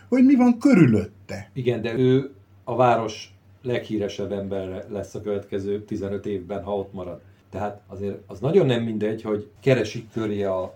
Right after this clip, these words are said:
Speaker 2: az embereket, de te vagy a sztár, és te maradsz a sztár, ha már a Holmgrent hoztad, mint hogy van ez a csávó, aki amúgy dob harminc pontot meccsenként, és ő a legnagyobb sztár a csapatba, és neked azt kell játszanod,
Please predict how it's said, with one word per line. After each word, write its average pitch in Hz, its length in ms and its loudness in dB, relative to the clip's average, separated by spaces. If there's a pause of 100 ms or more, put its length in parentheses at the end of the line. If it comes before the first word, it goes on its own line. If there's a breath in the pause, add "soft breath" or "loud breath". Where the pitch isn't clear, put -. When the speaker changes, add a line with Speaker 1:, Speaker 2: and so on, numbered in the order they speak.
Speaker 2:
az 104 80 -12
embereket, 107 640 -4 (260 soft breath)
de 117 100 -2
te 127 120 2
vagy 107 200 0
a 101 60 0
sztár, 110 540 -2 (200)
és - 120 -20
te 104 120 -6
maradsz 95 360 -6
a 95 60 -8
sztár, 120 440 -4 (360 soft breath)
ha 104 80 -8
már 104 180 -2
a 98 40 -2
Holmgrent 98 440 -4
hoztad, 117 320 -2
mint 123 140 -2
hogy 131 240 4 (180 loud breath)
van 165 140 0
ez 135 120 4
a 135 80 4
csávó, 135 320 4
aki 127 160 2
amúgy 127 200 2
dob 156 260 0
harminc 107 360 -2
pontot 101 380 -6
meccsenként, 107 640 -4
és 113 120 -8
ő 117 160 0
a 98 40 0
legnagyobb 95 400 -2
sztár 92 260 -6
a 87 60 -8
csapatba, 98 720 -2 (180)
és - 160 -8
neked 135 300 2
azt 170 260 -2
kell 110 140 0
játszanod, 120 760 0